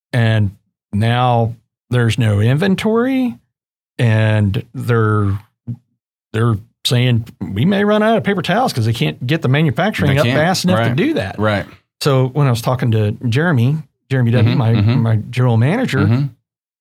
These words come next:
Speaker 1: He's like, "Yeah, it's getting to where now it costs more to get paper towels than just, just to get a laundry service to do,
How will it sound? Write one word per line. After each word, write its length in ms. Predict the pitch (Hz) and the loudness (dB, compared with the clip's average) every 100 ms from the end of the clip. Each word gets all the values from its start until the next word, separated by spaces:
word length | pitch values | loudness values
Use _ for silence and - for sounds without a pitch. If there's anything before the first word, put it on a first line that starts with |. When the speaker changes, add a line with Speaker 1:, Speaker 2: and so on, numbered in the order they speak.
| _ - | _ -8
Speaker 1:
He's 160 | 101 110 | -4 -4
like, 200 | 92 104 | -4 -2
"Yeah, 160 | 131 | -2
it's 180 | 113 - | -2 -4
getting 400 | 127 123 117 107 - | -4 -2 -2 -2 -4
to 100 | 110 | -2
where 140 | 101 | 0
now 540 | 95 117 170 123 110 - | 0 0 2 2 0 -2
it 180 | 110 - | -4 -6
costs 400 | - 127 113 - | -2 0 0 0
more 160 | 127 156 | 0 2
to 80 | |
get 160 | 143 - | 0 0
paper 220 | 135 120 | 0 -2
towels 480 | - 156 165 117 110 | 0 0 2 2 0
than 240 | 113 110 107 | 0 2 2
just, 280 | 120 - | 0 0
just 240 | - 113 - | -2 -2 0
to 120 | 110 | -2
get 400 | 107 - 117 113 - | -2 -2 -2 -2 -2
a 60 | |
laundry 360 | 104 120 139 120 | 0 2 2 0
service 380 | - 117 107 - | 0 0 0 -4
to 160 | - | -6
do, 220 | 101 101 | -4 -2